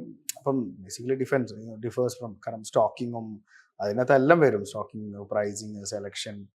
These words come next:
കാരണം ഇതിലെല്ലാം കൂടി കണക്ട് ആയാലും ഒരു ബ്രാൻഡ് വർക്ക് ആവുള്ളൂ, അല്ലെങ്കിൽ ഒരു സാധനം.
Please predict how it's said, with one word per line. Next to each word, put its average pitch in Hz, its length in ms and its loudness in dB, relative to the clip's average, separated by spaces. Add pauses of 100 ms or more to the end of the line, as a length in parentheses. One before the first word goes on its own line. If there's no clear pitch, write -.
(640)
കാരണം 117 160 2
ഇതിലെല്ലാം 143 460 4
കൂടി 185 180 4
കണക്ട് 165 260 6
ആയാലും 175 140 6
ഒരു 165 60 4
ബ്രാൻഡ് 147 260 6
വർക്ക് 131 320 6
ആവുള്ളൂ, 107 260 4
അല്ലെങ്കിൽ 113 220 -4
ഒരു 120 280 -2
സാധനം. 135 640 2